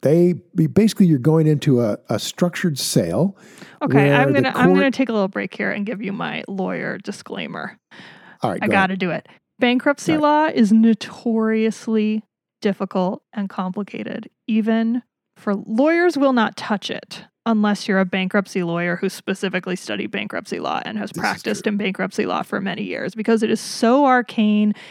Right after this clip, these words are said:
Speaker 2: and complicated and different from every other kind of law. So, Dad's not a lawyer.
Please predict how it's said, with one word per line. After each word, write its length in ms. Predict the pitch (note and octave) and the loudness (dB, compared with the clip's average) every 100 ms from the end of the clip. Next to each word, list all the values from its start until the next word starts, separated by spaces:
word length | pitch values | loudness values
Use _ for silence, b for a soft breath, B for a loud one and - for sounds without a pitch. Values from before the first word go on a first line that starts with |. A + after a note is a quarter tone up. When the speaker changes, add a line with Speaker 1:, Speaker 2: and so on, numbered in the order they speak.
| B | B
Speaker 2:
and 160 | A3 G#3 | -2 2
complicated 680 | A#3 G#3+ G#3+ - A3 A3 | 2 2 0 0 2 2
and 260 | G#3 G#3 F#3 | 0 0 0
different 400 | - B3+ - A3 | 2 2 2 0
from 200 | - G#3 - - | 0 -2 -2 0
every 340 | A3 A3 A#3 | 2 4 2
other 200 | G#3+ G3+ | 4 2
kind 320 | F#3 G#3 F#3+ | 0 2 4
of 100 | F3+ | 2
law. 240 | F#3+ E3 - B B B | -2 -6 -6 B B B
So, 320 | - A#3+ G#3+ G#3 b b | -2 2 2 0 b b
Dad's 280 | A3+ A3+ A#3 | 2 2 4
not 200 | A#3+ A#3 | 2 2
a 20 | |
lawyer. 400 | G#3+ C#4+ F4 G4 | 2 4 4 2